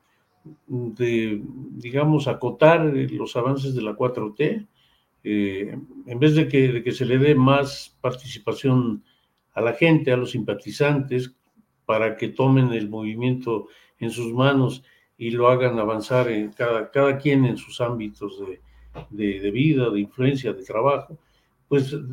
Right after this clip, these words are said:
eh, se está llenando esto de gente que, pues, que,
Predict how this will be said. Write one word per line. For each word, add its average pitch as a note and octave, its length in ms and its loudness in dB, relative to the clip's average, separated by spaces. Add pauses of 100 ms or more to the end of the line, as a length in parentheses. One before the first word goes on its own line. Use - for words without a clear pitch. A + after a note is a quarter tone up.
eh, C3 100 -4
se A#2+ 220 -10
está D#3 180 0
llenando D#3+ 420 6
esto D#3 220 0
de E3 80 0
gente C3+ 380 0
que, G#2+ 260 -6 (600)
pues, A3 120 -4
que, A2+ 300 -2